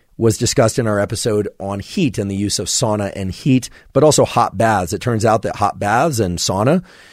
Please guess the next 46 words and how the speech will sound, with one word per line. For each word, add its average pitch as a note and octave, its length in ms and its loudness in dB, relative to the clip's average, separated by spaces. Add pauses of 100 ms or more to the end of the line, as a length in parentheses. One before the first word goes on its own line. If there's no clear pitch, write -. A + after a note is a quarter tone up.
(420)
can A2 180 0
be G#2+ 220 2
very A#2+ 260 4
beneficial A#2 460 2
for A2 120 -4
reducing F#2 400 -2
cortisol. E2+ 560 -4
All A2 120 4
the A2+ 80 2
details G2+ 400 0
on F#2+ 100 0
that F#2 160 -2
are F#2 80 -2
included F#2+ 400 -4
in F#2 80 -2
the F2+ 100 -4
episode F2 360 -6
on E2+ 100 -8
heat, A2+ 240 -4
and F2 80 -10
it's - 140 -14
timestamped, A2+ 560 -4
so - 100 -4
you F2+ 140 -4
can F2+ 120 -6
go E2+ 220 -4
directly F2+ 380 -6
to F2+ 80 -4
that G2+ 320 0 (160)
if - 80 -12
you G#2+ 40 -2
want G2 120 -2
to F#2 40 -2
learn F2+ 160 -2
about E2 180 -8
the F#2+ 60 -12
temperatures A2 720 0
and F2+ 140 -6
the F2 40 -6
various F2+ 360 -4
durations. G2+ 580 2
But G2 160 -2
to A2 80 -2
just F#2+ 320 -4
give G2+ 160 0
a, F#2 160 2